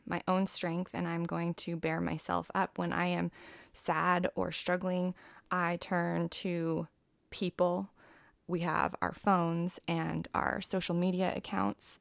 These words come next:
and there are so many idols in our midst that don't sound like Bel and Nebo, but Instagram and Starbucks. <laughs> We have a lot of,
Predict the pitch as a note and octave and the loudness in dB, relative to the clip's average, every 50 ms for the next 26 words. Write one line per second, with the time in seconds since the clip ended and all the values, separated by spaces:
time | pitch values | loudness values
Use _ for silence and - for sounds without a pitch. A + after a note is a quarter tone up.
0 | - - F3+ F3 F3 F3 F3 F3 - - F#3+ G3 G3 F#3+ F3+ - - - F#3+ F#3+ | -8 -6 -4 -4 -2 -2 -2 -4 -2 0 2 4 4 2 0 -2 -4 -2 0 0
1 | F#3+ F#3 F#3 F3+ F3+ F#3 - _ - - F3+ F#3+ F#3 F#3+ - - - G#3 - - | 2 2 2 0 0 -2 -4 _ -8 -4 0 0 0 0 0 -2 -2 -4 -6 -4
2 | - F#3 F#3 F#3 F3+ F3 F3 F3 F3+ - - - - - - - - - - - | -2 0 2 2 2 2 2 2 0 -2 -4 -4 -4 -4 -4 -4 -8 -16 -20 -20
3 | - - - - - - - F#3 - - G3+ G3 A3 - - - - G3+ G3+ F#3+ | -20 -20 -20 -20 -14 -2 -2 -2 0 2 2 2 2 2 -2 -2 2 4 4 4
4 | F3+ F3 F3 F2 - - - - - _ _ - F3+ F3 F3 E3+ - - - - | 4 2 0 -2 -4 -6 -10 -12 -16 _ _ -8 -6 -4 -4 -4 -6 -8 -18 -18
5 | - _ - - F3+ F#3+ F3+ E3+ E3 E3 E3+ E3 E3 E3+ G#3+ B3 G#3 F#3 F3 F3+ | -20 _ -6 0 4 6 6 6 6 4 2 0 2 6 6 6 6 6 4 2
6 | - - F#3 F#3 - - - - - - _ - - - - - - - - - | 4 2 2 0 0 0 0 0 0 -2 _ -20 -20 -20 -20 -20 -20 -20 -20 -20
7 | - - - _ _ _ _ _ _ _ _ _ _ _ _ - _ - - A3 | -20 -20 -20 _ _ _ _ _ _ _ _ _ _ _ _ -20 _ 4 6 6
8 | G3+ - - - G3 F3+ F3+ F3 E3+ E3+ E3 E3+ E3+ E3+ - - F3+ E3+ E3 E3 | 6 6 4 2 2 2 2 2 2 0 0 0 -2 -4 -2 -2 -2 -2 -2 -2
9 | E3+ - - - - - - - - - _ _ _ _ _ _ _ _ _ _ | -4 -4 -4 -4 -6 -8 -10 -12 -14 -16 _ _ _ _ _ _ _ _ _ _
10 | _ _ _ _ _ _ _ _ _ _ _ _ _ _ _ _ _ _ _ _ | _ _ _ _ _ _ _ _ _ _ _ _ _ _ _ _ _ _ _ _
11 | _ _ _ _ _ _ _ _ - - - - - - F#3+ F3+ F#3 F3 - - | _ _ _ _ _ _ _ _ -20 -14 -8 -6 2 4 6 4 6 4 4 2
12 | - - - - - - - - - - - _ - - - - - - - - | 2 0 2 0 2 2 0 -4 -8 -12 -16 _ -20 -20 -20 -20 -18 -18 -20 -18
13 | - - G3+ G3+ F#3+ G3 G3 F#3 F3+ F3+ - - F#3 F3+ F#3 F#3+ G3+ G3+ G3+ F#3+ | -4 2 2 4 4 4 4 4 2 2 0 0 2 2 4 4 4 4 4 2
14 | F3+ F3+ - - | 2 -2 -8 -14